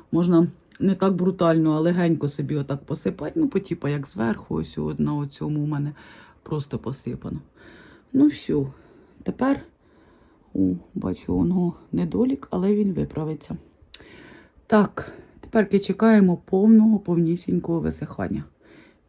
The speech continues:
І робимо далі. В общем, прям повнісінького висихання я так і не дочекалася, бо вже ніч на дворі, і мені хотілося покрити хоч першим шаром там щось, коротше таке.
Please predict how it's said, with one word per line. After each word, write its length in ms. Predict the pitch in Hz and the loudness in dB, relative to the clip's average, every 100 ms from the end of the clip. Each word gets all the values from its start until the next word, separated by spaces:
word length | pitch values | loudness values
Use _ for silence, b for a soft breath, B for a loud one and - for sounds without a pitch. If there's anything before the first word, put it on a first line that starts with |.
| _ - | _ -2
І 140 | 185 | 0
робимо 360 | 175 180 175 156 | 2 0 0 0
далі. 320 | 135 - 120 - - - - - _ _ _ _ _ _ _ _ _ _ _ _ _ _ _ _ _ - - - - B B B B B - | 0 -4 -6 -10 -16 2 4 4 _ _ _ _ _ _ _ _ _ _ _ _ _ _ _ _ _ -18 -18 -18 -20 B B B B B -2
В 60 | 254 | 4
общем, 320 | 233 - 208 | 4 4 2
прям 260 | 214 214 196 | 6 6 6
повнісінького 720 | 202 208 202 - 185 170 175 | 6 6 6 4 0 4 4
висихання 580 | 170 165 180 175 170 165 | 4 2 -4 0 2 4
я 160 | 170 | 4
так 220 | 160 156 170 | 2 -2 0
і 40 | |
не 120 | 165 | 0
дочекалася, 760 | 156 170 190 - 240 196 190 180 | 2 0 -2 4 6 6 2 -2
бо 140 | 165 | 0
вже 160 | 165 180 | 2 4
ніч 300 | 208 240 - | 4 4 4
на 100 | 202 | 2
дворі, 500 | 175 185 196 190 175 B B B B | 4 6 8 8 4 B B B B
і 240 | - 180 175 | 0 4 6
мені 300 | 170 185 180 | 6 6 4
хотілося 640 | 180 165 185 170 165 175 | 2 0 4 4 4 0
покрити 480 | 160 170 160 170 165 | -2 -4 0 0 -2
хоч 200 | 160 147 - | -6 -8 -4
першим 640 | 170 151 - 160 160 147 - | -2 -2 0 0 2 0 -6
шаром 480 | - - 196 185 170 | -6 2 6 6 4
там 220 | 165 170 | 2 0
щось, 340 | 165 - 170 160 | 0 0 0 0
коротше 400 | - 175 156 147 | 0 2 0 -2
таке. 300 | 143 - | -8 -10